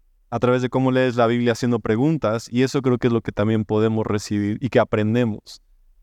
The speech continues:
Y, y creo que lo que, lo que me gusta es que cuando nosotros miramos que el cuerpo de Cristo tiene un montón de pastores, podemos aprender y recibir de cada uno de esos pastores algo que también nos apunta hacia cómo es Dios en nuestra propia vida.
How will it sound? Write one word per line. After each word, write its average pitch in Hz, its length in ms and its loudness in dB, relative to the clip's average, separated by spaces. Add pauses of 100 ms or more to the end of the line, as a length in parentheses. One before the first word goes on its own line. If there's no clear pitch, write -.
(360)
Y, 147 220 -2
y 160 80 0
creo 175 200 2
que 202 120 2
lo 175 160 2
que, 127 500 -2 (600)
lo 147 120 0
que 170 100 2
me 147 160 2
gusta 175 400 0
es 170 120 0
que 170 100 -2
cuando 135 260 0
nosotros 165 240 -4
miramos 151 420 2
que 143 120 0
el 117 80 -2
cuerpo 131 260 -2
de 127 80 0
Cristo 123 220 -4
tiene 143 160 2
un 143 80 0
montón 120 320 0
de 127 100 -2
pastores, 120 580 -2
podemos 120 380 0
aprender 117 480 0
y 123 140 0
recibir 110 500 0
de 120 100 2
cada 123 200 2
uno 117 140 0
de 110 60 0
esos 113 200 -8
pastores 117 420 -2 (140)
algo 160 360 2
que 135 120 -2
también 123 240 0
nos 123 120 -4
apunta 117 360 -2
hacia 107 180 -4
cómo 113 300 2
es 101 140 -2
Dios 104 380 0
en 101 80 0
nuestra 95 280 -4
propia 104 340 -6
vida. - 240 -6